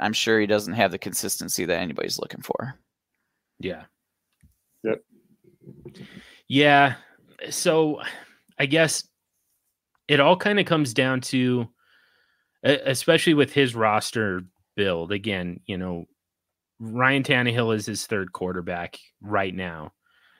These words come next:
Speaker 2: Uh, he could, and he could potentially,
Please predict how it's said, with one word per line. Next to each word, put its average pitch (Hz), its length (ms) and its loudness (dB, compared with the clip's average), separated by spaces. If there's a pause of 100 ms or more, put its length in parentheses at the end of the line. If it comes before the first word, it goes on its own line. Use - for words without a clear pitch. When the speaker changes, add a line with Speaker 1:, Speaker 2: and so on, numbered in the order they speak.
(180)
Speaker 2:
Uh, 98 340 0
he - 200 -8
could, 104 480 -4 (540)
and 120 160 -2
he 120 160 -2
could 120 200 -4
potentially, 120 1080 -2